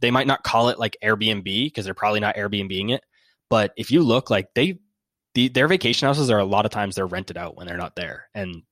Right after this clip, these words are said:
so, I mean, it's a strategy that's used by a lot of people. It's just not often talked about.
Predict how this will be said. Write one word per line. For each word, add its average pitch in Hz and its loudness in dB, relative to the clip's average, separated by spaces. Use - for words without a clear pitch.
so, 95 2
I 107 -8
mean, 104 0
it's 107 0
a 123 0
strategy 117 2
that's 95 -2
used 101 0
by 82 -8
a 82 -8
lot 90 -4
of 90 -10
people. 87 -8
It's - -8
just - -6
not 104 0
often 90 -6
talked - -8
about. - -20